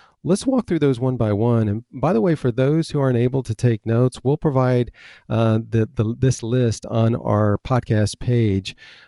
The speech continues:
uh, 'cause I know some of you are driving or are probably actually refinishing as we speak. So n-, no fears, no worries there. We'll, we'll provide that information for you. We'll break it down on our podcast page. Well, uh, Du, what is number one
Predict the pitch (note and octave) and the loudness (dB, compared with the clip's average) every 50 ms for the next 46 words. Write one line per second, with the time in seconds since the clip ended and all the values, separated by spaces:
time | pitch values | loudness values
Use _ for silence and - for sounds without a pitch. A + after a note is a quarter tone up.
0 | _ - G2+ G2+ G#2 G#2+ - - G#2 A2+ A2 A2 G#2+ G#2 - B2+ A#2+ A2+ A2 G2+ | _ -4 -2 0 0 0 0 0 0 0 2 2 2 0 0 0 0 0 0 0
1 | A2 G#2+ G#2+ G2 F#2 F2+ - G#2 G2+ A2 A#2 A#2+ B2 A2 G#2+ A2 A#2+ B2 - C#3+ | 2 2 2 2 0 0 0 0 0 0 0 0 0 0 2 0 0 0 -2 0
2 | D3 D3+ C#3 A#2+ A#2+ A#2+ B2 - - A#2+ A2+ G#2 G#2 G#2+ G2+ - - C#3 C3+ C3 | 0 2 2 2 2 0 -2 -4 -4 -2 0 2 2 0 0 0 0 2 2 2
3 | A#2+ - - A2 A2 A2 A2 G#2+ - A#2 G#2+ B2 A#2+ - - - - C3+ C3 G#2+ | 2 2 0 0 0 0 0 0 0 0 0 0 -2 -4 -6 -2 0 2 2 2
4 | F#2 _ - - - A2+ G#2 G#2 F#2+ F#2 _ - - - - - - - B2 A#2+ | 0 _ -8 -6 -2 2 2 2 2 0 _ -12 -20 -20 -20 -18 -12 -4 0 0
5 | C3 C3+ - - C3+ D3 D3+ - - D3+ D3 C#3+ C#3+ C3+ C#3 C#3+ C#3+ C3+ B2 B2 | 0 0 0 0 0 0 0 0 -2 0 2 2 2 2 2 0 0 2 2 2
6 | B2+ B2 B2 A2 A2+ A2+ A2 A2+ G#2+ A2+ A#2 A#2 A#2 - A#2+ A#2+ - - A#2 G#2 | 2 2 2 2 0 0 0 0 2 0 0 0 -2 -2 -4 -6 -2 0 2 2
7 | G#2+ G#2+ A2 G#2+ G#2+ G#2 G#2+ A2 G#2+ A#2 G2+ G#2 G#2 G2+ - - G#2 F#2+ - A2 | 2 2 2 2 2 2 0 0 0 0 0 2 2 0 0 -2 -6 -4 -2 0
8 | A2 A2 G#2 G2 G2+ G2 - G#2+ - - A2 G#2 A2 G#2 G#2 G#2 G#2 G2+ G2+ G2 | 2 2 2 2 0 0 -2 -2 0 -2 -4 -2 0 0 2 2 2 2 2 2
9 | F#2 - - G#2+ G#2 G2+ - - G2 F#2+ - - - A2 G#2 G2+ F#2+ F#2 - - | 0 0 0 0 0 0 0 0 0 0 0 0 0 2 2 4 2 0 -2 -6
10 | _ - - - - - - - - - C3+ C3+ C3+ - - C#3+ B2+ B2+ A#2+ - | _ -20 -18 -18 -18 -18 -20 -16 -2 0 0 0 0 -2 -2 -2 -2 -2 -2 0
11 | D#3+ F#3+ A3+ G#3 G3 G#3+ G#3+ E3+ B2+ C3 C#3 D3+ D#3 C#3+ C#3 B2 A2+ G#2 G2 G2 | 0 0 2 2 0 0 0 0 -2 0 -2 -2 0 0 2 2 2 2 0 0
12 | A2 A2+ A2+ G#2 F#2 F2+ F2+ F2+ D#2+ | 0 2 2 0 0 -2 -4 -6 -8